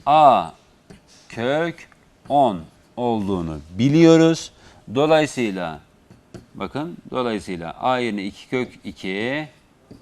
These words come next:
çarpı kök on. Bakın bunu kök iki çarpı kök beş diye yazarsak cevap dört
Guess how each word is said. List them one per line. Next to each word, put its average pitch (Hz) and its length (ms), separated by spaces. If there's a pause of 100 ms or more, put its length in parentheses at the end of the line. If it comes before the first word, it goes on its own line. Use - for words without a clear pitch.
(320)
çarpı 120 640 (420)
kök 123 260 (180)
on. 92 240 (520)
Bakın 147 260
bunu 147 140
kök 143 240
iki 139 180
çarpı 131 320
kök - 300
beş 135 220
diye 120 100
yazarsak 117 720 (420)
cevap 113 520 (280)
dört 104 300